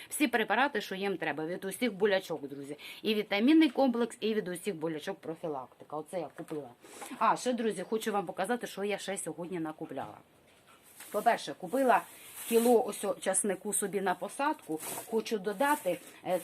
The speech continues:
це не знаю, який сорт, але, е, він, я спробувала, він дуже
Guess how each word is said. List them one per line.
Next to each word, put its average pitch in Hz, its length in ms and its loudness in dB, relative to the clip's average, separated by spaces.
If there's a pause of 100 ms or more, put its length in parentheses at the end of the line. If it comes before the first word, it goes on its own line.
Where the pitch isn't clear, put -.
це 240 220 2
не 247 140 2
знаю, 240 340 2
який 202 280 0
сорт, 392 300 -4 (500)
але, 240 280 2
е, 170 260 -2
він, 226 260 0
я 220 200 2
спробувала, 185 680 0
він 185 180 -4
дуже 185 260 -6